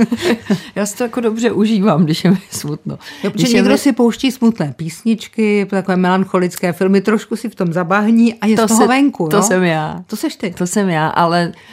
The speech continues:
Speaker 1: nesmíme být nějak smutno jako extra moc. To, to, to vlastně ani na to nemám nějaký, nějak si nevybavuju, co. Já se umím bahnit pěkně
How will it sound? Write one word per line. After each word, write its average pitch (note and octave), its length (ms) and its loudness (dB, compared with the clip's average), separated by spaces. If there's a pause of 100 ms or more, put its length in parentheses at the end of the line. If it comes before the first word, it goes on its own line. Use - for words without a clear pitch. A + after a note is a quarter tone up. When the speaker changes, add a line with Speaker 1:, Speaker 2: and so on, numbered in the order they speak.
(160)
Speaker 1:
nesmíme D#3+ 760 0
být D3+ 240 -4
nějak D#3+ 260 -6
smutno D3 360 -8
jako C#3+ 280 -10
extra - 440 -10
moc. A#2+ 640 -10 (220)
To, C3 180 -8 (160)
to, C#3+ 360 -6 (220)
to E3 140 -6
vlastně E3+ 380 -6
ani E3 200 -2
na D3+ 120 -6
to D3+ 160 -10
nemám B2+ 320 -8
nějaký, C3 400 -12 (360)
nějak C#3 160 -12
si D3 120 -6
nevybavuju, B2+ 640 -8
co. B2+ 240 -12 (260)
Já D3 100 -4
se D3+ 140 -4
umím C3 360 -6
bahnit A2+ 480 -8 (200)
pěkně A2 420 -10